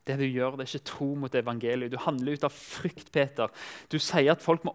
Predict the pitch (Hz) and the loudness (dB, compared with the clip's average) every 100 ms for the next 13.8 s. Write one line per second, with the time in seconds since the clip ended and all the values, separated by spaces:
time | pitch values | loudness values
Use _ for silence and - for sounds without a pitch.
0 | 151 170 - 170 143 - 143 - 147 165 | 0 0 2 2 2 2 0 2 -2 -2
1 | - 113 - - - - - - 160 175 | -2 -4 -4 -20 -20 -20 -20 -8 -2 0
2 | 180 151 110 - 180 175 - 147 156 - | 4 4 2 0 -8 -6 -2 0 0 -2
3 | 160 156 139 147 - 170 175 - 110 - | -2 0 -2 -2 -4 -2 -2 -4 -8 -6
4 | 143 175 - 135 - - 190 165 117 135 | -4 -4 -2 -6 -4 -2 0 2 2 0
5 | 127 110 _ _ _ - 143 143 147 143 | -4 -10 _ _ _ -6 2 2 2 0
6 | 143 - - - 143 151 127 127 147 131 | -4 -8 -8 -6 -4 -4 -2 -2 -2 -4
7 | 120 123 113 - 113 - - _ _ _ | -4 -6 -6 -8 -10 -10 -18 _ _ _
8 | _ _ _ _ _ _ - - _ _ | _ _ _ _ _ _ -18 -18 _ _
9 | _ _ _ _ _ _ _ _ _ _ | _ _ _ _ _ _ _ _ _ _
10 | _ - 151 - 123 - 131 127 - 123 | _ -6 -4 -2 -6 -6 -10 -10 -10 -12
11 | 123 - _ _ _ _ - 127 135 120 | -12 -18 _ _ _ _ -8 2 4 4
12 | 143 135 135 135 139 147 135 127 131 - | 0 -2 -2 -2 -4 -2 0 0 0 -2
13 | 127 123 127 - - 117 117 | -4 -2 -6 -8 -2 -2 -2